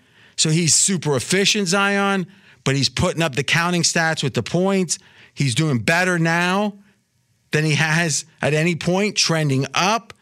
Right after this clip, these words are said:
And he really isn't playing as many minutes as he could, in theory, which would mean those counting stats would go up even more.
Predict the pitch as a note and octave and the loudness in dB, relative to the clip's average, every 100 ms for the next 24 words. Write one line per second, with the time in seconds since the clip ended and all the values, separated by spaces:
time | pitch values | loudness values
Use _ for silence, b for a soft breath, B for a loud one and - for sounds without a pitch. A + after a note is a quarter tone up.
0 | b b b b b b D#3 E3+ E3+ C#3 | b b b b b b 0 2 2 2
1 | G#3 A#3+ G#3 E3+ E3+ E3+ C3 _ - F3+ | 0 2 0 2 2 0 -6 _ -6 0
2 | F#3 F3+ D#3+ F#3+ G3 F#3 G#3 B3+ A3 E3 | 0 0 0 0 2 2 2 0 -2 0
3 | C3 B2+ - C#3 C3 C#3 C#3+ C#3+ - - | 0 -2 -2 0 0 0 -2 -2 -2 0
4 | B3+ B3+ E3 C3+ C#3 D3+ b b b b | 2 2 2 0 -2 -6 b b b b
5 | - D3 F3 F3 F3+ F3 D#3 - F#3 F3+ | -2 0 0 2 2 0 0 0 0 0
6 | - F3+ E3+ - D3+ E3+ E3+ D#3+ F3 D#3 | 0 0 -2 -4 -4 -2 -2 0 -2 0
7 | D#3+ F3 G#3 B3+ A#3 E3 C3+ D3 | 0 0 0 0 0 2 0 -2